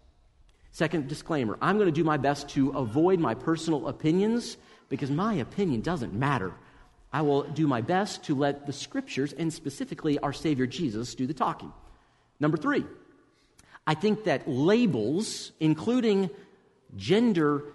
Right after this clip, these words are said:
labels like L G B T Q plus, I don't think that they are particularly helpful, and here's why. Labels are lazy.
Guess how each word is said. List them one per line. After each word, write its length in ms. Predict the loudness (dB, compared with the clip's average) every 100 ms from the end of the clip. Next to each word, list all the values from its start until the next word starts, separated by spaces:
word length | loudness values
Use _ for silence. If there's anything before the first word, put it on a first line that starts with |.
| -20 -20 _ 0
labels 440 | 4 6 4 2
like 120 | -2 0
L 160 | 0 2
G 180 | 2
B 160 | 2 0
T 200 | -2 -6
Q 220 | -4 -4
plus, 420 | -4 -4 -2 -2 -2
I 80 | -2
don't 260 | 0 0
think 200 | -2 -4
that 100 | -4
they 80 | -4
are 80 | -4
particularly 840 | -4 -8 -6 -4 -2 -2 0 -2 -6 -10
helpful, 440 | -6 -6 -6 -10 -8
and 100 | -6
here's 260 | -6 -6 -8
why. 280 | -10 -10 -14 _ _ _ _ _ _ -8
Labels 800 | 0 2 2 2 0 0 -2 -8 -2
are 120 | 0
lazy. 500 | 2 2 2 -2 -8